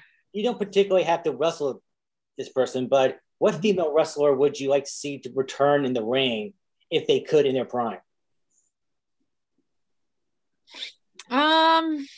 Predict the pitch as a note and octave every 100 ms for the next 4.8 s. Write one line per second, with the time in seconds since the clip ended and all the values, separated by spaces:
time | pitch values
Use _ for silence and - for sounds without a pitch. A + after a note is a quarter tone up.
0 | - - _ _ _ _ _ _ _ _
1 | _ _ _ _ _ _ _ _ _ -
2 | _ - _ _ - - - - _ -
3 | - _ _ _ _ _ _ _ - G3
4 | A#3+ G#4+ - C5 C#4 F#3 G3